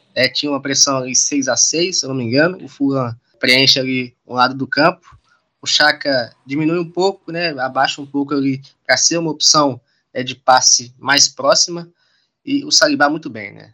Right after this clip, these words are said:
muito bem, levanta a cabeça, tira a bola da pressão, e o Xhaka aí consegue conduzir com o campo aberto, né, aciona o Trossard, e o Trossard faz o que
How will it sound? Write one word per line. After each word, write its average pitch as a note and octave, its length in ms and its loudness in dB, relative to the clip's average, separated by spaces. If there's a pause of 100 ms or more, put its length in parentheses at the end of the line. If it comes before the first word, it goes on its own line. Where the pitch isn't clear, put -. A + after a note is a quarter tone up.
muito A2+ 280 -18
bem, A2+ 240 -6
levanta A#2+ 260 -6
a A2+ 60 -10
cabeça, B2 680 -2
tira B2+ 220 2
a - 20 4
bola A#2 220 -2
da A#2 100 -8
pressão, C#3+ 580 -2 (560)
e A#2+ 240 -2
o C#3 100 2
Xhaka C3 380 2
aí C3 80 -8
consegue C3 360 -2
conduzir C3 400 -6
com C3+ 140 -6
o A#2+ 60 -8
campo C3 240 -4
aberto, A2+ 480 0
né, A#2+ 140 -16
aciona C#3 400 0
o B2+ 240 -8
Trossard, D3+ 560 2 (640)
e C#3+ 80 -4
o D3 60 -4
Trossard C3+ 560 0
faz B2+ 260 0
o B2+ 100 -16
que B2+ 400 -12